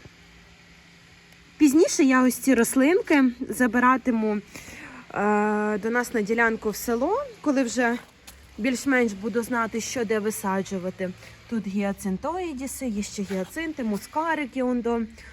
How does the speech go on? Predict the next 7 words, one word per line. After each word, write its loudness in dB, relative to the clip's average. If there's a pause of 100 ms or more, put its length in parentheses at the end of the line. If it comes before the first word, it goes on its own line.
(260)
такі -10
красиві. -8 (1080)
Все -12
буде -10
з -12
часом. -14 (840)
Ну, 0